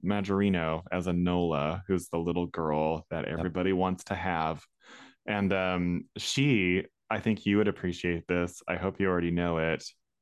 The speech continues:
Speaker 1: but she plays Deb in Napoleon Dynamite.
Speaker 2: Oh my, I
Speaker 1: Photos
Speaker 2: had
Speaker 1: by
Speaker 2: n-,
Speaker 1: Deb.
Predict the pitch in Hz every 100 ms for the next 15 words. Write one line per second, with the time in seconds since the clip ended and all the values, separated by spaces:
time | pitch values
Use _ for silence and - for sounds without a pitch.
0 | _ _ 107 - 110 113 113 110 95 92
1 | 92 87 - _ _ - 104 90 95 90
2 | 87 85 85 80 - 85 80 76 76 71
3 | 64 55 50 113 - _ _ _ _ _
4 | _ _ _ _ _ _ _ _ _ _
5 | _ _ _ _ - 92 95 104 104 101
6 | 95 _ _ _ _ - - 113 113 110
7 | 104 101 95 87 76 - 87 80 80 76